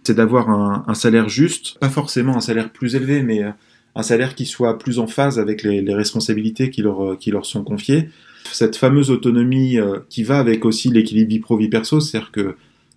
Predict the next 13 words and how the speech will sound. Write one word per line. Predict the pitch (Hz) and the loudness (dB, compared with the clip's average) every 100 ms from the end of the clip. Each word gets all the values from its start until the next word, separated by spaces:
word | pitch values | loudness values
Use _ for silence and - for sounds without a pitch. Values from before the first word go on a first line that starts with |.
| - | -2
par | 113 | 0
défaut, | 117 113 143 143 | 2 2 2 4
on | 113 | 4
a | |
dû | 104 | 2
faire | 110 131 131 | 0 -4 -2
confiance | 113 - 139 139 | -4 -2 -2 -2
aux | 104 | -6
salariés | 104 107 101 107 120 | -4 -4 -2 -2 -4
qui | 110 | -4
étaient | 104 | -6
en | 101 | -8
télétravail, | - 98 98 107 107 135 139 | -6 -6 -6 -4 -2 -2 -4